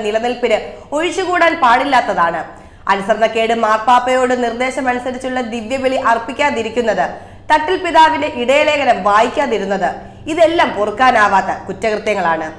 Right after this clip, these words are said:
ഈ കുറ്റങ്ങൾക്കായി ശിക്ഷണ നടപടിയെടുക്കാൻ ഉദ്ദേശിക്കുന്നുവെന്നും ഇതിന് മതിയായ ശിക്ഷ നൽകാതിരിക്കാൻ എന്തെങ്കിലും കാരണങ്ങൾ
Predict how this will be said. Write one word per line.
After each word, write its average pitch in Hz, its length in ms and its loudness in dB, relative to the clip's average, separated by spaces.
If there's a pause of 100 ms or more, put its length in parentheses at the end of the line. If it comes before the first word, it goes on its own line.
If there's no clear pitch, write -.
(600)
ഈ - 20 4 (120)
കുറ്റങ്ങൾക്കായി 370 680 0 (160)
ശിക്ഷണ 285 340 0 (120)
നടപടിയെടുക്കാൻ 277 600 2 (180)
ഉദ്ദേശിക്കുന്നുവെന്നും 269 840 -2 (380)
ഇതിന് 247 200 0 (120)
മതിയായ 294 400 4 (100)
ശിക്ഷ 294 200 -4 (140)
നൽകാതിരിക്കാൻ 285 640 0 (220)
എന്തെങ്കിലും 285 480 -6 (100)
കാരണങ്ങൾ 262 440 4